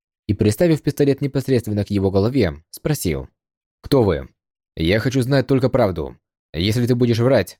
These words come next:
то сразу же получишь пулю в голову, а я же перейду к допросу другого». Видя злой и агрессивный взгляд Юэ Джуна, выжившие люди автоколонны посмотрели друг на друга.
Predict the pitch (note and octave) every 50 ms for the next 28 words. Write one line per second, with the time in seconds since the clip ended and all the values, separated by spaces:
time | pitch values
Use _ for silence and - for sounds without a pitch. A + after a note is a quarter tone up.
0 | _ _ - A#2 A2+ - C3+ C#3+ C#3+ C3+ A#2+ C#3+ C3+ - C#3+ C3 C3 A#2+ C3+ A#2+
1 | - _ B2 B2 A#2+ A#2+ A#2 B2 C3+ A#2 G2 E2+ D#2 D2 C2 C#2 - _ _ _
2 | _ _ _ _ - D#2 E2 G2 A#2+ D3 D3 C3 B2 B2+ - C#3 B2+ C3 B2 B2
3 | B2+ A#2+ A#2+ B2 - B2+ B2+ A#2 - B2 B2+ B2+ A#2+ A#2+ G#2+ F2 D#2+ D2 C2+ C#2+
4 | - _ _ _ _ _ _ _ _ _ _ _ - E2 F2 A2+ D#3+ F3+ F3 F#3
5 | E3+ D3 C#3+ F3 F#3 E3+ C3 G2+ D2+ F2 G2 G2 A2 G#2+ G#2+ - A#2+ A2+ A2+ A2
6 | G#2+ A2 G#2+ A2 G#2 G#2 G#2 G2+ G#2 A2 A2 C3+ E3 C#3+ G#2 D#2+ D2 C#2+ - _
7 | _ _ _ _ _ F2+ F2+ A#2 E3 F3+ G3 F#3 E3+ - F#3 F3+ F3+ F3+ F#3 F3+
8 | F3 F#3+ - - - - - - C#3+ E3 F3+ D#3+ B2 F#2+ E2+ - - - G#2+ G#2+
9 | - D#3+ E3 F3 E3+ D#3+ D#3 D3 D3 D3+ C#3 D3 C#3 A#2 G#2 F2 D2+ C#2 -